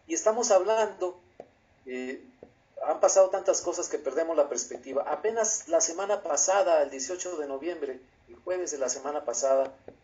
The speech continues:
estaba el presidente en Washington, tomándose las fotos con el señor Biden, reuniones privadas, también con el señor Trudeau, el primer ministro de Canadá, y comprometiéndose a un montón de cosas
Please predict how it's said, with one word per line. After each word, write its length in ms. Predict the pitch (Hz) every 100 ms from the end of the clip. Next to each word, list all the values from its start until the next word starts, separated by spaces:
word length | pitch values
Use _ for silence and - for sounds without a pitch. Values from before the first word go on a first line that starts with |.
| _
estaba 260 | - 123
el 60 | 147
presidente 520 | 170 160 156 165 165
en 80 | 160
Washington, 560 | 151 151 - 151 165 - _ _ _ _ _ _ _
tomándose 360 | 110 110 151 160
las 180 | 139 -
fotos 360 | 151 156 147
con 280 | - 127 120
el 120 | 117 107
señor 260 | 120 131
Biden, 480 | 143 175 180 185 170
reuniones 360 | 127 120 139 -
privadas, 600 | 120 135 165 170 160 -
también 280 | 123 135
con 160 | 143 135
el 80 | 113
señor 300 | 120 123 135
Trudeau, 400 | 123 117 143 175
el 60 | 151 -
primer 240 | 117 117 127
ministro 380 | 123 120 - 113
de 100 | 107
Canadá, 580 | 107 110 131 165 - _ _ _ _ _ _ _
y 120 | - -
comprometiéndose 1120 | 226 220 220 214 202 208 208 - 196 196 -
a 320 | 135 170 180 143
un 140 | 165
montón 300 | 170 - 165
de 100 | 160
cosas 580 | - 156 160 156 - -